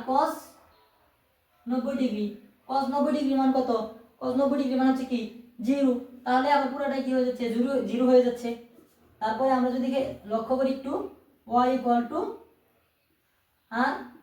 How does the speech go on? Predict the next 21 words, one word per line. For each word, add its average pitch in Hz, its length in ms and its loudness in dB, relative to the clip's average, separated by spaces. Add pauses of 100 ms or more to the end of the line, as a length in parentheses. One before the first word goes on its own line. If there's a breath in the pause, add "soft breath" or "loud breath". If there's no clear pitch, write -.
(180)
sin 269 180 -2
theta। 220 360 -2 (1160)
তার 247 220 2
এর 269 100 4
মান 269 140 0
কত 254 160 0
আমার? 233 200 0
থ্রি। 220 380 -4 (420)
আর 214 200 -6
তারপরে 247 340 2 (100)
sin 262 180 0
নব্বই 254 300 2
ডিগ্রি, 202 280 -4
sin 240 200 2
নব্বই 262 180 -2
ডিগ্রি 247 200 -2
মান 254 140 2
কত? 247 180 0 (840)
ওয়ান। 254 320 2 (720)
তাহলে 233 160 -2
থ্রি 247 180 -4